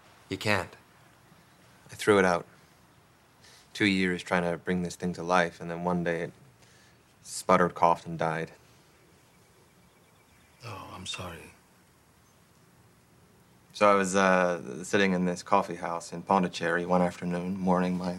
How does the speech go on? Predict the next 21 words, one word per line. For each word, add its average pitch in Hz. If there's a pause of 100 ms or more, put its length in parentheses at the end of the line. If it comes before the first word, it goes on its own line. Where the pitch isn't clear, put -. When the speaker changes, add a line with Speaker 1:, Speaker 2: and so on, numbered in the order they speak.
(100)
Speaker 1:
loss, 87
and 92
this - (720)
old 104
man 120
at 85
the -
table 107
next 92
to -
me 85
struck -
up -
a 92
conversation. 87 (560)
Speaker 2:
Yeah, 98
Mama, 104
he, 101
he 95
does 110
that. -